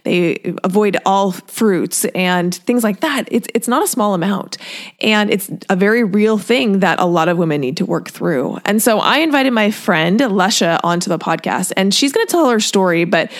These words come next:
she was a keto girl for a very long time. In fact, she built a brand and a business around keto.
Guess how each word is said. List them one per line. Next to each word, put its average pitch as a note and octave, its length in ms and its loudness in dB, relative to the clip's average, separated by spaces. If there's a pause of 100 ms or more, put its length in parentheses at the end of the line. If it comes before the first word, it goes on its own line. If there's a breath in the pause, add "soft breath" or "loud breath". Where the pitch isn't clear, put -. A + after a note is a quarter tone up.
(240 loud breath)
she C#4+ 540 2
was G3+ 520 2 (120)
a G3 80 2
keto G#3+ 640 2 (180)
girl F#3+ 440 2
for G3 560 2
a G#3+ 40 4
very F#3+ 240 2
long A#3+ 220 2
time. F#3+ 380 0
In A3 100 0
fact, F#3+ 260 -2
she - 220 0
built F#3 240 -2
a G3 60 -4
brand A3 280 2
and E3+ 120 0
a - 20 0
business A3 380 2
around D#3+ 480 -2
keto. A#3+ 440 2